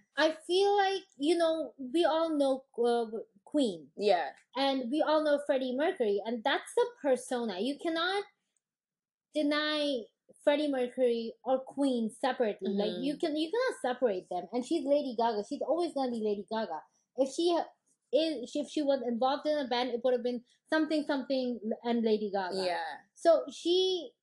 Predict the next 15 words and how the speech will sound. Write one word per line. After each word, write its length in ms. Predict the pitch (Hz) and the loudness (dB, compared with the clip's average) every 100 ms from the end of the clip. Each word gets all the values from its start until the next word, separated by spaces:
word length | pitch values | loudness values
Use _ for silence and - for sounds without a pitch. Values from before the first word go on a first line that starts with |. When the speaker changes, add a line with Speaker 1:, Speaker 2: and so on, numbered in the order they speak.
| _ _ | _ _
Speaker 1:
like, 300 | 233 240 269 208 _ _ 277 | -4 2 2 0 _ _ 0
I 120 | 330 | 2
know 260 | 349 392 440 | 2 0 0
celebrities 520 | 349 359 349 359 370 | 2 2 0 -4 -2
try 180 | - 294 | 0 2
to 100 | 311 | 2
come 160 | 311 277 | -2 -4
across 420 | 269 - 262 262 262 | -4 -2 0 0 0
as, 160 | 247 | -2
like, 160 | 233 226 220 202 | -2 -4 -8 -4
regular 360 | 214 240 269 285 | -2 0 0 -2
people 240 | 294 320 320 | -8 -2 -2
like 180 | 311 311 | -2 -2
us, 160 | 339 339 _ _ - | -4 -4 _ _ -8
but, 160 | 247 | -6